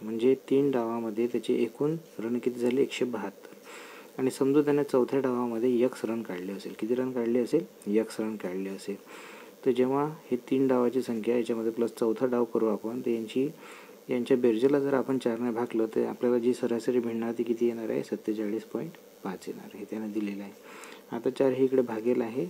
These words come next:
याला इकडे घेऊन जातो, काय होणार? गुणेला. म्हणजे काय झालं? एकशे बहात्तर प्लस X बरोबर चारने आपण याला गुणत आहे. चार पंचे वीस,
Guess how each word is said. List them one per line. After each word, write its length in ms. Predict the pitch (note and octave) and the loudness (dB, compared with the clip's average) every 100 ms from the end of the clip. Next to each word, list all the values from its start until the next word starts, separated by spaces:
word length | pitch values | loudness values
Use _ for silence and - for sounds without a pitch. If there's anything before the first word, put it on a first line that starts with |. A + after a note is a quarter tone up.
| - | -4
याला 180 | A#2 A2+ | -2 0
इकडे 180 | A2+ A#2 | 2 0
घेऊन 220 | A#2 A#2+ | -2 -2
जातो, 200 | A#2 A#2+ | -4 -2
काय 80 | A#2 | -4
होणार? 360 | B2 E3 - | -4 -6 -4
गुणेला. 380 | B2+ B2 A2+ B2+ - - - - - - | 0 2 0 -2 -8 -16 -18 -18 -16 -4
म्हणजे 200 | C3+ B2+ | 0 2
काय 180 | B2+ B2 | 2 2
झालं? 280 | B2 A#2 D#3 - | 2 0 -2 -6
एकशे 320 | A2+ - B2+ | -10 -6 -2
बहात्तर 640 | A#2 A#2 G#2 A#2+ - A2 | -2 -2 -6 -8 -4 -2
प्लस 640 | A2+ - - - A2 G#2 - | -2 -6 -16 -4 0 0 -2
X 380 | G2+ G2+ C3+ - - - - A2+ | -4 -4 -6 -8 -16 -18 -10 -2
बरोबर 400 | A#2+ A#2 G2+ A#2 | 2 2 -2 -6
चारने 420 | - A2+ A2+ A2+ | -4 -4 -2 -6
आपण 220 | A#2 A#2+ | -6 -4
याला 160 | A2+ A2+ | -2 -2
गुणत 340 | G#2+ A#2 A2+ | -4 -4 -4
आहे. 160 | G#2+ A#2+ - | -4 -6 -8
चार 160 | G#2+ G#2 | -6 -6
पंचे 340 | G#2 G2 G#2+ | -6 -6 -4
वीस, 340 | F2+ F2+ A#2+ | -6 -6 -8